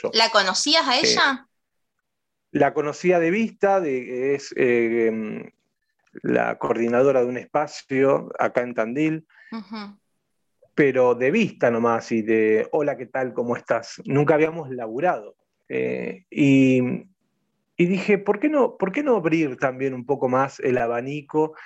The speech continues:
Speaker 1: y, y trabajar con gente que uno nunca trabajó?". Eh, lo cual es una experiencia sumamente enriquecedora porque
Speaker 2: Mm.
Speaker 1: nos empezamos a conocer desde otro lugar también y de una manera mucho más íntima que del "Hola, ¿qué tal? ¿Cómo estás?".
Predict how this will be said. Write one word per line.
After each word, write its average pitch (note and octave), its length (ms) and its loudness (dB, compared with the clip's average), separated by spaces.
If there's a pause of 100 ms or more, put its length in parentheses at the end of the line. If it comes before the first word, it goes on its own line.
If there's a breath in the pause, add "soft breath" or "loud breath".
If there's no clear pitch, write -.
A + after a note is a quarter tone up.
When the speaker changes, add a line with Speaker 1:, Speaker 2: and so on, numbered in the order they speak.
(240 loud breath)
Speaker 1:
y, A#2 360 0
y A#2+ 60 0
trabajar B2+ 420 0
con C3 200 -8
gente C3 380 -2
que B2 80 -4
uno C3 180 -4
nunca A#2+ 520 -2
trabajó?". C3+ 640 -2 (440 loud breath)
Eh, A2+ 220 0
lo A2+ 140 0
cual D#3+ 160 2
es D3 100 -6
una C#3+ 100 -6
experiencia C3 640 0
sumamente C#3+ 640 0
enriquecedora A#2+ 840 0
porque A2 500 -8 (260 soft breath)
Speaker 2:
Mm. B2 100 -8
Speaker 1:
nos A2 160 -2
empezamos C#3 460 -2
a B2 100 -4
conocer A#2 460 -2
desde A#2+ 240 -6
otro B2+ 160 2
lugar C3+ 400 0
también A2+ 280 -8
y A2+ 180 -12
de A#2 60 -4
una B2+ 120 0
manera A#2+ 260 2
mucho B2 240 -4
más A#2 220 -2
íntima C3+ 560 0 (420)
que A2 320 -2
del A2+ 380 -2
"Hola, A#2+ 340 0
¿qué A#2 120 -6
tal? A#2 260 -2
¿Cómo A#2 240 -4
estás?". - 420 -6